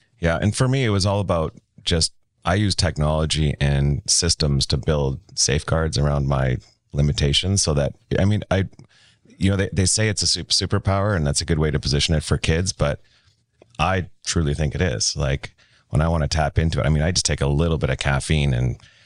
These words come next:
lock myself in a room, and I can, I feel like I can change the world, and, and, or I'd never run out of energy, like that feeling that you can just go, go, go. And people are like, "How are you still going?" Like, I did it. I was saying yesterday, I just,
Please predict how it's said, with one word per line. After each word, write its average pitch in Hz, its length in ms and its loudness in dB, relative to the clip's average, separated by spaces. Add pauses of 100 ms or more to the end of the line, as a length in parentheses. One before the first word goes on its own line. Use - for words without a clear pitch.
(100)
lock 76 280 -2
myself 73 420 0
in 71 80 0
a 71 80 2
room, 76 260 0
and 67 120 0
I 69 80 0
can, 65 320 0
I 69 60 0
feel - 120 0
like 71 160 0
I 69 60 0
can 67 160 0
change 76 300 0
the 65 100 0
world, 76 320 0
and, 76 180 0
and, 78 220 2
or 82 160 0
I'd 80 80 -2
never 87 360 0
run 78 160 0
out 65 140 -2
of 62 60 -4
energy, 85 420 0
like 78 160 0
that 64 160 -2
feeling 78 300 0
that 62 100 0
you 60 60 0
can 71 100 2
just 67 220 -2
go, 73 300 0
go, 69 440 0
go. 71 240 0
And 80 120 -2
people 69 240 -6
are 65 40 -2
like, 65 100 -2
"How 78 120 0
are 104 80 0
you 98 120 0
still 85 240 0
going?" 73 180 -2
Like, 98 140 0
I 101 40 2
did 98 160 0
it. 78 160 -2 (380)
I - 40 -2
was 78 120 2
saying 78 240 2
yesterday, 73 520 0
I 76 200 0
just, - 180 0